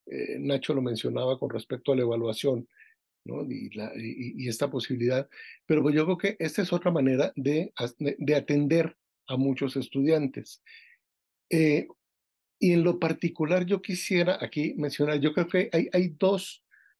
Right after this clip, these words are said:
dos maneras. Los programas que son completamente virtuales, ¿no? Y que, y que ahora, y sobre todo a raíz de la pandemia, cada vez se están utilizando más medios sincrónicos como este, ¿sí? Antes era como más asincrónico,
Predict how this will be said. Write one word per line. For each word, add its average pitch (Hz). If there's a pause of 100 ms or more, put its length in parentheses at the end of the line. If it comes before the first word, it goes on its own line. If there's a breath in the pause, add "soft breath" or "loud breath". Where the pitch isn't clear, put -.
dos 175
maneras. 180
Los 120
programas 190
que 151
son 156
completamente 170
virtuales, 131 (140)
¿no? 165
Y 127
que, 131
y 139
que 139
ahora, 151 (400 soft breath)
y 147
sobre 139
todo 143
a 170
raíz 156
de 165
la 160
pandemia, 143
cada 156
vez 156
se 156
están 156
utilizando 139
más 143 (320 loud breath)
medios 156
sincrónicos 147
como 135
este, 135 (320 soft breath)
¿sí? 139
Antes 135
era 143
como 123
más 131
asincrónico, 147